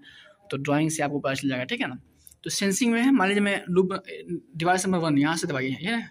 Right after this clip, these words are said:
ये कीपैड है, वन डालिए। अब फिर लूप में आएगा, ठीक है ना, पैरामीटर्स में एक से लेके दो सौ, दो सौ तक जा सकते थे आप।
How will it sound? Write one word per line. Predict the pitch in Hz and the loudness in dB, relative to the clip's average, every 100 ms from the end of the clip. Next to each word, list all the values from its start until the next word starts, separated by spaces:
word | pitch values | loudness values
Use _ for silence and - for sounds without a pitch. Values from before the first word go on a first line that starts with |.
| - | -12
ये | 160 147 - - - - | -8 -8 -8 -18 -20 -20
कीपैड | 156 147 139 | -10 -2 -2
है, | 160 _ - - - - | -4 _ -20 -20 -20 -6
वन | 160 196 | 0 2
डालिए। | 185 180 196 214 - - - - | 4 4 2 -2 -12 -18 -4 -2
अब | 220 | 0
फिर | 262 | 2
लूप | 220 220 | 2 2
में | 170 | 2
आएगा, | 147 160 | 2 2
ठीक | |
है | 277 | 2
ना, | 143 127 - _ 165 | -2 -6 -16 _ 0
पैरामीटर्स | 175 180 185 190 | 2 2 2 0
में | 180 | -2
एक | 170 - 180 180 | -2 -2 0 2
से | 190 | 2
लेके | 180 | 2
दो | 180 175 | 2 0
सौ, | 180 | 2
दो | 175 | 2
सौ | 180 | 2
तक | 190 180 | 0 0
जा | 170 | 0
सकते | 170 160 156 | -2 -4 -4
थे | 156 | -2
आप। | 147 - | -2 -4